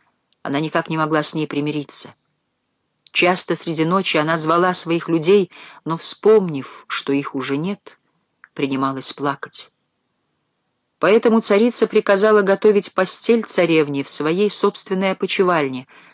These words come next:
чтобы можно было в таких случаях утешать несчастную девушку. «Теперь пойдем, дорогая Вармездухт», сказала царица, беря ее за руку и поднимая с постели.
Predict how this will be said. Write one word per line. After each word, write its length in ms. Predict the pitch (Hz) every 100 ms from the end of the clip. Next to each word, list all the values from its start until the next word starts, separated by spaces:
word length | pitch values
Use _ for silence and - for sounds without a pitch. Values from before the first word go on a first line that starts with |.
| _
чтобы 340 | - - 160
можно 300 | 175 190 175
было 220 | 175 180 170
в 60 |
таких 300 | - 165 170
случаях 520 | - 175 180 - 165 -
утешать 460 | - 156 165 156
несчастную 600 | 156 147 - 147 - 151
девушку. 540 | 147 139 113 - - - _ _ _ _ _ _ _ _ _ _ _
«Теперь 320 | - - 180
пойдем, 380 | - 175 170 175
дорогая 380 | 151 147 143 135
Вармездухт», 720 | 135 131 131 127 127 120 - - _ _ _
сказала 480 | - - 139 135 127
царица, 480 | 127 139 156 170 147
беря 240 | 139 135
ее 160 | 131 123
за 240 | 120 143
руку 300 | 170 143 - - _ _ _ _
и 80 | 135
поднимая 460 | 147 143 139 135 131
с 100 | -
постели. 580 | 120 - - 113 117